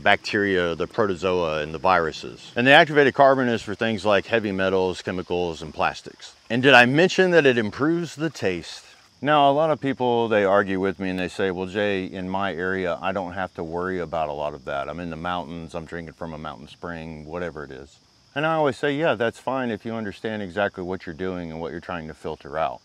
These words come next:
But a lot of people, honestly, they don't. And I always point out, why take the chance when you don't have to?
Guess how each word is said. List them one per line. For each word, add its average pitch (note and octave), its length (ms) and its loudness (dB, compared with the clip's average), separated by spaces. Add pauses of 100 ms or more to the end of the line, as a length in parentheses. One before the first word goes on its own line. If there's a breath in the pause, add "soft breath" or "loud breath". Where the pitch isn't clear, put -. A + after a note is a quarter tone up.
(300)
But C3 100 0
a C#3 60 2
lot D#3+ 220 2
of D#3+ 100 -2
people, A#2+ 560 -4
honestly, C3 440 -4
they G#2 160 -2
don't. F#2+ 420 -6 (380)
And F#2+ 100 -14
I G2+ 100 -4
always G#2 200 -2
point G#2+ 240 -6
out, B2 300 -4 (320)
why A2 180 -4
take B2 200 -4
the G2+ 100 -10
chance B2+ 580 -8 (420)
when G2 220 -6
you B2+ 80 -2
don't A2+ 220 -4
have C#3 240 -6
to? C2+ 260 -14